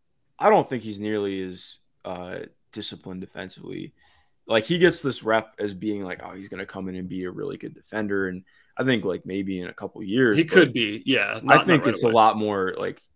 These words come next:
Speaker 1: he shows that he has, he plays, uh,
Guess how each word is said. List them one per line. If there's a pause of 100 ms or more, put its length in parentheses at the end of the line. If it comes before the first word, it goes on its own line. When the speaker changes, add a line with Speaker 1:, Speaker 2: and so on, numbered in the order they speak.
(300)
Speaker 1:
he
shows
that
he
has, (500)
he
plays,
uh,